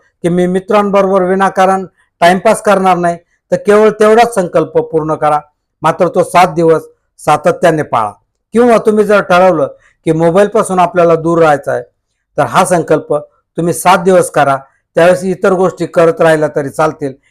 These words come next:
एका वेळी जर आपण एकच संकल्प केला आणि तो सात दिवस जर कंटिन्यू ठेवला, तर ते काम, ती सवय आपल्या अंगवळणी पडते. आपण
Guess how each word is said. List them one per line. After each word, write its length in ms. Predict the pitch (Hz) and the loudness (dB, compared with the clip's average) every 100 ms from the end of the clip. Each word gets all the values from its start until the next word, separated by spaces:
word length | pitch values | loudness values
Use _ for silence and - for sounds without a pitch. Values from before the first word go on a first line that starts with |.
| _ - | _ -6
एका 260 | 185 208 226 | -4 2 4
वेळी 300 | 226 226 214 | 6 4 4
जर 160 | 214 | 0
आपण 340 | 208 185 196 196 | 0 -2 -4 -4
एकच 360 | 202 233 202 | -4 -2 -2
संकल्प 400 | 190 170 175 151 | -2 0 -2 -2
केला 360 | 156 139 120 104 _ _ _ 143 | -6 -4 -6 -10 _ _ _ -6
आणि 160 | 160 | -4
तो 180 | 160 185 | -2 -2
सात 240 | - 180 | 0 0
दिवस 260 | 180 208 202 | 2 2 2
जर 140 | 185 | 0
कंटिन्यू 480 | 175 185 180 220 214 | 0 0 0 0 0
ठेवला, 380 | 151 147 127 123 - _ _ _ 170 | 0 -2 -2 -6 -8 _ _ _ -2
तर 100 | 165 | -2
ते 200 | - 175 | -2 -4
काम, 320 | - 170 175 - _ _ _ - | 0 0 0 -6 _ _ _ -2
ती 240 | 170 165 | 0 0
सवय 300 | 151 165 190 | 0 2 4
आपल्या 300 | 185 175 165 | 2 2 0
अंगवळणी 500 | 156 165 180 175 175 | 0 2 2 2 0
पडते. 480 | 165 - - 127 - _ _ _ _ _ _ | -2 -4 -4 -8 -8 _ _ _ _ _ _
आपण 460 | - 156 196 175 | -10 -8 -4 -6